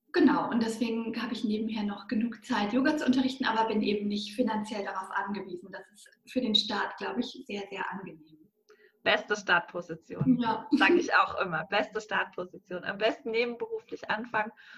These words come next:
Speaker 2: und dann immer weiter reduzieren, wenn man's will, wenn man's irgendwann hauptberuflich machen will.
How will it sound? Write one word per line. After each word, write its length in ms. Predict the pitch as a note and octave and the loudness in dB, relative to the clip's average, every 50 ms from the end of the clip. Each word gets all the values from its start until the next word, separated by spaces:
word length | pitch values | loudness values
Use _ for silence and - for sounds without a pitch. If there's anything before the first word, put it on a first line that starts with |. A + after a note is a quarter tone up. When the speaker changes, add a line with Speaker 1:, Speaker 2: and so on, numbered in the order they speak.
| - - - | -20 -20 -12
Speaker 2:
und 160 | - G#3 G#3+ F3 | -8 -6 -2 -2
dann 160 | F3 F#3 G3 | 0 0 -2
immer 320 | - F#3 G3 G3 F#3 F#3+ | -4 -2 0 0 2 2
weiter 300 | F#3+ F#3+ F3+ F#3 G3 F#3 F#3 | 2 2 2 0 -2 -4 -4
reduzieren, 500 | F#3+ F#3+ F#3+ - _ - A#3+ A3+ A3 F#3 | -6 -6 -8 -8 _ 2 4 4 4 2
wenn 140 | F#3+ F3+ | 0 2
man's 280 | E3+ E3 E3+ E3+ - F3+ | 2 0 0 0 -4 -2
will, 220 | F3+ G3+ G3+ G3+ | 0 0 0 0
wenn 140 | F3+ F3+ E3+ | 0 -2 -2
man's 200 | E3+ E3+ E3 - | -2 -4 -4 -4
irgendwann 360 | - E3+ E3+ F3 E3 E3 E3+ | -6 -6 -6 -4 -6 -6 -4
hauptberuflich 600 | - F3 F3 - _ - F3+ F3+ - - F3 - | -4 -4 -6 -6 _ -12 -12 -12 -10 -12 -14 -10
machen 340 | - - - - - F3 E3 | -8 -8 -8 -8 -10 -12 -10
will. 260 | E3 F#3+ F#3+ G3 G3+ | -8 -8 -8 -8 -10